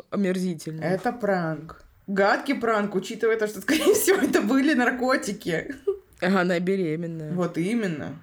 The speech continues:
Speaker 2: А потом, да, он нам всяких нарожает <laughs> в гамне их <laughs> изваляют. И все.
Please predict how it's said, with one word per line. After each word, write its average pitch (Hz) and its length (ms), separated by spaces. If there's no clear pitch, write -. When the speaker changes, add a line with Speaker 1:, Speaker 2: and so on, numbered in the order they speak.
Speaker 2:
А 269 80
потом, 285 400
да, 285 200
он 269 100
нам 262 120
всяких 262 320
нарожает 339 640
<laughs> - 220
в 233 160
гамне 262 460
их - 200
<laughs> - 40
изваляют. 262 1040
И 277 200
все. 320 380